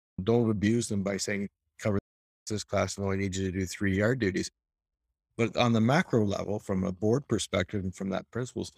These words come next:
you know, the longer a, a leader is in a school, they have a chance to develop in that climate, that relationship climate that the,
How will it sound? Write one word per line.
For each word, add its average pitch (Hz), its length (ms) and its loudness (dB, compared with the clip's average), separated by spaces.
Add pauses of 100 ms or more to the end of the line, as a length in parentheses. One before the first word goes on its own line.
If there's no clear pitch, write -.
(240)
you 113 80 -6
know, 107 80 -2
the 104 80 0
longer 123 480 4
a, 95 300 -2
a 101 60 2
leader 113 340 2
is 104 120 0
in 117 160 -2
a 139 80 -2
school, 101 460 -2
they 98 80 -2
have 101 140 -4
a 98 40 -2
chance - 440 -4
to 95 60 -12
develop 104 520 0
in 95 160 -6 (160)
that 82 180 -4 (220)
climate, 113 500 -2
that - 220 -8
relationship 101 640 -4
climate 123 460 0
that 85 140 -14
the, 71 100 -10